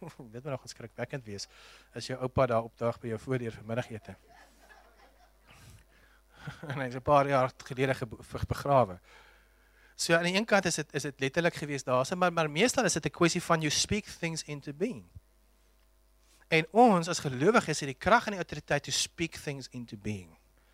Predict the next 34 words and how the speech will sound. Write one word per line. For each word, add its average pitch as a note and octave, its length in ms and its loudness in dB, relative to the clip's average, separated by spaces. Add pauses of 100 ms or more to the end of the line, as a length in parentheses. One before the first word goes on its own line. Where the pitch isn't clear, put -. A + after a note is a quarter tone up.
(380)
Weereens E3+ 360 4
maak C#3+ 180 0
seker, D3 580 -2
dis - 140 -8
nie F3+ 80 -6
presumption C3+ 800 -2
en, A#2 300 -12
en A2+ 100 -18
simpelheid D3 520 -6
nie, C3 180 -14 (560)
of, A#2+ 220 -10
of A#2 180 -14
ek C3+ 140 -6
vir - 100 -12
myself, C3 400 0
ek C3 120 -8
wil A2+ 100 -12
fancy C3+ 360 -4
lyk G2 220 -8
nie. C#3+ 140 -8 (340)
What C3+ 220 4
is F3+ 100 0
the F3 120 0
will D3 320 0
of C#3+ 200 -8
God? A2+ 420 -2
And A#2+ 140 -14
then C3+ 140 -10
you B2+ 100 -6
speak - 560 -2
it G#2+ 80 -12
into A#2+ 320 -14
being. B2 360 -16 (2500)
Laas, C#3+ 300 -12